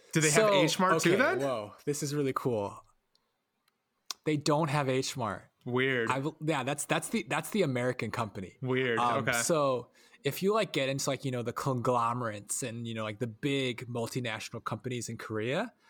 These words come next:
Speaker 2: um, you know, there's Lotte.
Speaker 1: Yeah.
Speaker 2: Um, there's this company called Shinsegae, and, um, and then the, and then Home Plus is not owned by a Korean company, and I don't think so anymore. I think
Speaker 1: Okay.
Speaker 2: it's British Tesco,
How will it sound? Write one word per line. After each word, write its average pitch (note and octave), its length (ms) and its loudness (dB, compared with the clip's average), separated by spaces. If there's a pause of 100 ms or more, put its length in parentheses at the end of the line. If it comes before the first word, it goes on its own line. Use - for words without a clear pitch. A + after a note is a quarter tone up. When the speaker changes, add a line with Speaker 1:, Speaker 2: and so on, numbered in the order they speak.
(300)
Speaker 2:
um, G2+ 460 -4 (640)
you C#3+ 80 -4
know, C3+ 100 0
there's B2 240 -2
Lotte. A2+ 400 -4 (640)
Speaker 1:
Yeah. A2 260 0 (160)
Speaker 2:
Um, G#2+ 420 -4 (320)
there's A#2+ 180 -2
this B2+ 140 -6
company B2 340 -4
called G#2+ 300 -6
Shinsegae, B2 680 -4 (680)
and, G#2 480 -6
um, G2+ 520 -6 (560)
and A#2+ 220 -4
then A2+ 220 -4
the, G#2+ 200 -2 (100)
and A2 140 -6
then G#2+ 260 -8 (640)
Home D#3+ 240 -4
Plus - 240 -4
is C3 140 -6
not A#2 320 -4
owned A2 240 -4
by G2+ 140 -6
a F#2+ 80 -8
Korean G2 320 -10
company, G2 380 -12
and G2 140 -12 (120)
I - 80 -16
don't C#3 220 -12
think B2+ 160 -6
so G#2+ 140 -8
anymore. G2 400 -12 (240)
I - 40 0
think - 100 0
Speaker 1:
Okay. A2+ 60 2
Speaker 2:
it's A2+ 100 -4
British B2 380 -4
Tesco, C#3+ 520 -6